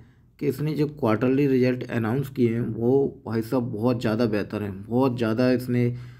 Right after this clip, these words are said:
ग्रोथ मिल की है क्वार्टरली रिजल्ट के अंदर। तो पहले हम इसके फंडामेंटल्स देखेंगे कंपनी के, फिर फाइनेंशियली देखेंगे और उसके बाद रिटर्न्स के बारे में बात करते हैं।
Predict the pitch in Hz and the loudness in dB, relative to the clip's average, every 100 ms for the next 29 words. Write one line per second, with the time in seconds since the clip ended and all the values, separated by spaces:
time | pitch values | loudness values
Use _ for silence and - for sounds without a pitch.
0 | - - 120 120 120 127 127 120 120 113 | -20 -12 -4 2 4 4 2 0 0 -2
1 | - - 127 127 113 120 123 - - 110 | -8 -4 2 4 2 0 -6 -16 -8 -4
2 | 113 123 131 123 117 120 120 123 113 113 | 0 2 4 4 4 2 0 0 0 0
3 | 113 - - _ - _ - 120 117 120 | -4 -8 -20 _ -20 _ 0 2 2 2
4 | 123 135 143 143 - 160 - - 120 127 | 2 4 2 -2 -2 -2 -4 -2 -2 2
5 | 135 139 135 131 131 139 131 127 131 - | 2 2 0 -2 0 -2 0 0 -2 -2
6 | 120 120 127 131 135 - - - _ - | -2 -2 -2 0 -2 -4 -12 -20 _ -6
7 | 127 127 123 127 127 139 131 123 123 123 | -4 0 2 2 2 2 4 2 2 -2
8 | 131 - 123 123 127 123 131 123 123 120 | -4 -2 -2 -2 -4 -4 -2 0 0 0
9 | 120 120 123 110 117 117 98 - 101 - | 0 0 0 0 2 2 0 -4 -8 -6
10 | 101 95 | -8 -8